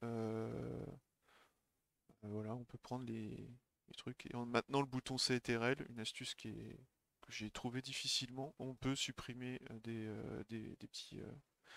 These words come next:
des points. Pour simplifier, regardez. On... Je sais pas si on voit bien, euh, dans le stream,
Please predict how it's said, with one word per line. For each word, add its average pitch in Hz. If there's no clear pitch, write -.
des 123
points. 113
Pour -
simplifier, 127
regardez. 117
On... 117
Je -
sais 120
pas 139
si -
on 131
voit 127
bien, 127
euh, 117
dans 117
le 107
stream, 143